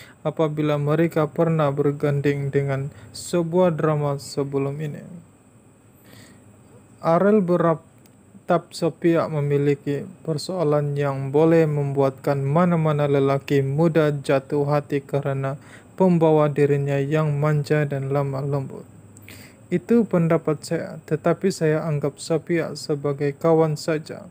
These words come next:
Sepanjang saya pernah berganding dengannya, untuk orang yang mudah jatuh hati, memang ada tertarik dengan Sophia, kata Ariel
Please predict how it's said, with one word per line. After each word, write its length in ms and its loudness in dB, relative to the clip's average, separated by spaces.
Sepanjang 560 0
saya 320 0
pernah 560 -2
berganding 640 0
dengannya, 640 -4
untuk 400 0
orang 320 2
yang 320 0
mudah 320 2
jatuh 480 -2
hati, 320 -2
memang 480 0
ada 320 0
tertarik 640 0
dengan 320 -6
Sophia, 640 -8
kata 480 -4
Ariel 320 -2